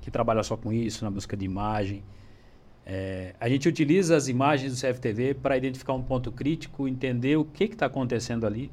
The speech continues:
A área de escape, pro lado esquerdo da rodovia, foi observação pelo C F T V,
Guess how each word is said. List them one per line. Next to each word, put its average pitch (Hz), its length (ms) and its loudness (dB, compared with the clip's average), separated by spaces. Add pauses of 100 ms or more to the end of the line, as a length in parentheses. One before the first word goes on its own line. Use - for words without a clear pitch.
A 104 60 -10
área 110 160 -4
de 101 60 -10
escape, - 420 -2
pro 131 80 -2
lado 120 100 2
esquerdo 123 300 -2
da 117 80 2
rodovia, 110 440 0
foi 117 400 -2
observação 123 800 -2 (520)
pelo 117 120 0
C 123 140 2
F 120 120 0
T 117 120 0
V, 127 420 0